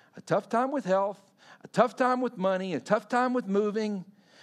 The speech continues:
sometimes we can start to look at God and go, "You know, I shouldn't have to go through this. Lord, I'm one of your people.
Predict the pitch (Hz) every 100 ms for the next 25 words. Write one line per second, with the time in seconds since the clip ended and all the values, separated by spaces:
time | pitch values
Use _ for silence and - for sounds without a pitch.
0 | - - 220 262 254 233 233 202 202 190
1 | 170 - 202 208 185 202 202 208 165 185
2 | 180 175 156 156 165 220 240 247 - 262
3 | 269 - 294 233 202 175 185 - 151 143
4 | - 214 147 - 233 254 254 269 277 262
5 | 226 175 262 302 302 269 269 247 160 -